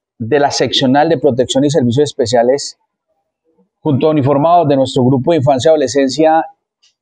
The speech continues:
y unidades de rescate del municipio de La Victoria,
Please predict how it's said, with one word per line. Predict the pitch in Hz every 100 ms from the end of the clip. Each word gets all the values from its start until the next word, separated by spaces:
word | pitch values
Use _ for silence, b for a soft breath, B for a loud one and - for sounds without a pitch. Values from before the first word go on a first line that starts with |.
| -
y | 143
unidades | 143 131 135 160
de |
rescate | 135 127 - 143 135 156
del |
municipio | 147 123 117 135
de | 127
La |
Victoria, | 117 156 143 127